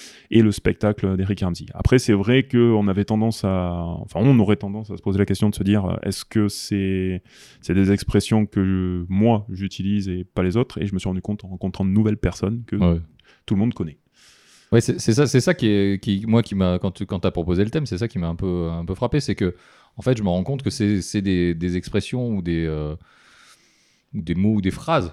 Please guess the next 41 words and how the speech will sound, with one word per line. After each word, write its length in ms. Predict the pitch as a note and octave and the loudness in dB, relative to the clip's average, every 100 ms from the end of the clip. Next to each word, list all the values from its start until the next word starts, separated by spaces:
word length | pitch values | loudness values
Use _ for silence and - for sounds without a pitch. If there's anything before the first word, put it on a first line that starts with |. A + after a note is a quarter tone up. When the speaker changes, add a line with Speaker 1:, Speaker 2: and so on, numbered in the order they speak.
| - | -4
Speaker 2:
que 100 | - | -4
tout 160 | - C#3+ | -2 0
le 60 | C#3 | 2
monde 320 | C#3+ D3 A2+ | 4 2 0
utilise 440 | G#2 A#2+ B2 B2 | -2 -2 0 0
aujourd'hui 280 | G#2 G#2+ C#3+ | 2 2 2
ou 60 | A#2+ | 0
que 100 | A2 | -2
tout 120 | C3 | -2
le 60 | |
monde 140 | C3 B2+ | -2 2
connaît, 200 | C3+ E3 | 2 4
même 100 | C#3+ | 2
s'ils 240 | C#3 A#2+ | 2 -2
ont 60 | G#2+ | 2
pas 100 | A#2+ | 4
vu 160 | B2 D3+ | 4 2
ni 280 | B2+ D3+ D3 | 2 4 4
les 100 | A#2+ | 2
films, 540 | - F3 F3 A2+ F#2 | 2 2 2 0 0
ni 240 | A2 C#3 | 0 2
les 100 | B2+ | 2
séries, 560 | A#2 A2+ G#2+ D3 E3 D#3 | 2 2 4 4 2 0
Speaker 1:
Ouais. 80 | B2 | 0
Speaker 2:
ni 120 | C3+ | 2
les 100 | B2+ | 2
spectacles. 500 | A2+ A2+ - F3+ - - - _ | 2 0 0 0 -2 -12 -20 _
C'est 140 | - G2+ | -4 0
des, 240 | G#2+ G#2+ | 4 2
c'est 140 | C#3 A#2+ | 2 4
des 140 | G#2+ | 4
trucs, 300 | - F3+ - | 2 0 2
euh, 80 | G2 | 0
ça 140 | - | 2
devenu, 380 | F2+ F#2+ A2+ D3+ | 0 2 2 2
euh, 320 | B2+ G2 F#2 | 2 2 2
universel. 520 | G2+ G#2+ G#2 G2+ F#3+ C4 _ _ _ - | 2 2 0 0 -2 -4 _ _ _ -8
Et 60 | |
c'est 120 | E2+ F2+ | -4 0
ça 200 | A#2+ A2+ | 2 2
que 340 | G2+ F#2 | 2 2